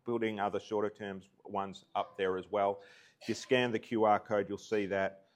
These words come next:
Um, my hope is also to get sermon notes into there as well, but ran out of time this week. So, Matthew chapter twenty-five, verse fourteen. For it is just like a man about to go on a journey.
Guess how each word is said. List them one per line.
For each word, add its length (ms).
Um, 340
my 140
hope 220
is 80
also 240
to 80
get 180
sermon 340
notes 300
into 240
there 240
as 140
well, 260
but 140
ran 280
out 220
of 80
time 280
this 180
week. 320
So, 360
Matthew 640
chapter 400
twenty-five, 840
verse 260
fourteen. 640
For 200
it 40
is 140
just 300
like 240
a 40
man 360
about 340
to 80
go 460
on 100
a 80
journey. 460